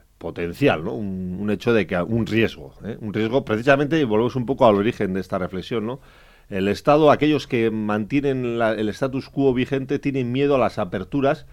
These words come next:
a la posibilidad de que la gente pueda votarle a alguien, ¿no? Que esa, que esa persona puede ser atractiva para los electores. Eso es un riesgo. Ese es el drama de la democracia en española, ¿no?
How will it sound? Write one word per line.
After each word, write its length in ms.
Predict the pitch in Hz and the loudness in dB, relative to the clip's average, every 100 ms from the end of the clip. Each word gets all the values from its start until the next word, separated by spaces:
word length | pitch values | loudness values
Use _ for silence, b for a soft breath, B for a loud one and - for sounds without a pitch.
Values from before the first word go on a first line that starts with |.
| b | b
a 80 | b | b
la 100 | 98 | -2
posibilidad 220 | 95 120 | 0 -2
de 40 | 127 | 0
que 40 | |
la 80 | 117 | 0
gente 300 | 101 131 120 | -2 -2 -2
pueda 180 | 147 127 | 2 2
votarle 380 | 104 98 107 101 | 2 0 0 2
a 40 | |
alguien, 280 | 135 98 95 | 0 -2 -6
¿no? 180 | 139 - | -8 -10
Que 80 | - | -10
esa, 240 | - 113 - | -4 -4 -4
que 160 | - | -6
esa 160 | - 107 | -6 -6
persona 340 | - 127 113 | -4 -2 -2
puede 140 | 120 117 | 0 0
ser 120 | 117 | 0
atractiva 600 | 101 107 90 127 127 117 | 0 -2 -2 0 0 2
para 100 | 101 | 0
los 160 | 95 | -2
electores. 500 | 95 85 135 101 76 - b | -4 -6 -6 -6 -8 -16 b
Eso 120 | 104 | -8
es 80 | 110 | -4
un 120 | 131 | -4
riesgo. 420 | 113 113 85 71 - b b | -2 -4 -6 -12 -18 b b
Ese 80 | 127 | -8
es 80 | 113 | -4
el 100 | 110 | 0
drama 280 | 120 123 113 | 2 2 0
de 80 | |
la 100 | 101 | 0
democracia 440 | 95 98 107 107 104 | -2 -4 -6 -6 -6
en 40 | |
española, 440 | 90 - 92 87 | -8 -10 -8 -8
¿no? 120 | 82 | -10